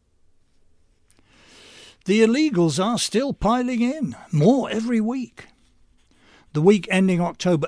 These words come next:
eighth saw almost four thousand new arrivals, bringing the total for the last year and a half to a hundred and twenty-six thousand and change.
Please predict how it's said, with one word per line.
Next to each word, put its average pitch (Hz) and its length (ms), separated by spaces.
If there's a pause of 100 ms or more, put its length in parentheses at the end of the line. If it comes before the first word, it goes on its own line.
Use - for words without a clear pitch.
eighth 214 320
saw 156 380
almost 226 340
four 226 540
thousand 143 880
new 139 360
arrivals, 147 760 (500)
bringing 202 600
the 185 100
total 180 400
for 160 120
the 143 120
last 131 340
year 147 160
and 143 100
a 127 60
half 143 380
to 131 360 (460)
a 151 80
hundred 196 460
and 190 180
twenty-six - 1040
thousand 120 840 (180)
and 123 400
change. 110 640